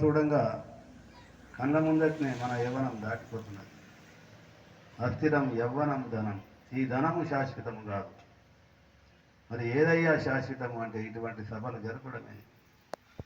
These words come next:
ధర్మ కీర్తి ద్వయం స్థిరం. చక్కగా ధర్మం చేయండి, కీర్తిని సంపాదించండి. సంపాదిస్తున్నాం, ఎందరో దాతలు ఉన్నారు,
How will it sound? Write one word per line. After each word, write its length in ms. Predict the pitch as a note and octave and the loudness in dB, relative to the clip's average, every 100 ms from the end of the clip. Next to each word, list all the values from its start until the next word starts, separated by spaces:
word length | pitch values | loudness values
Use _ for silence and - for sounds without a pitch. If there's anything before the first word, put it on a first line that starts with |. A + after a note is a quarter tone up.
| _ _ - | _ _ -12
ధర్మ 360 | G#2 A#2+ D3+ D3 C3 | -2 0 2 2 0
కీర్తి 380 | C3+ D3+ - B2 G#2 | 0 -2 -2 -8 -4
ద్వయం 300 | G#2 C3 C3+ B2 | -2 -2 -4 -8
స్థిరం. 380 | - G2+ G2 G2 - _ _ _ _ _ _ _ _ _ - | -10 -10 -10 -14 -20 _ _ _ _ _ _ _ _ _ -6
చక్కగా 440 | B2 D3 C#3 C#3+ C3+ C3+ | -2 0 4 4 4 4
ధర్మం 300 | C3+ D3+ D3 | 4 4 4
చేయండి, 440 | D3 D3+ D#3 D3+ D3+ - - - - _ _ _ _ _ _ _ | 6 6 4 2 -2 -4 -14 -20 -20 _ _ _ _ _ _ _
కీర్తిని 400 | B2 C3 C3 C3 G#2+ | -2 -2 0 0 0
సంపాదించండి. 800 | A2 B2 B2 G#2 G2+ G2+ - - - _ _ _ _ _ _ _ _ _ _ _ _ _ _ | -4 -4 -4 -6 -8 -10 -10 -16 -20 _ _ _ _ _ _ _ _ _ _ _ _ _ _
సంపాదిస్తున్నాం, 960 | - A2 A#2 B2+ B2+ A2+ - C3 C3 A#2 - - - - _ _ - | -14 -10 -4 -2 -2 -4 -4 -2 0 0 -4 -12 -20 -20 _ _ -12
ఎందరో 380 | A2 B2 B2+ B2 A2+ | -6 -2 -2 -2 0
దాతలు 300 | B2 C3 B2+ | -2 -2 -6
ఉన్నారు, 260 | B2+ A#2+ | -6 -6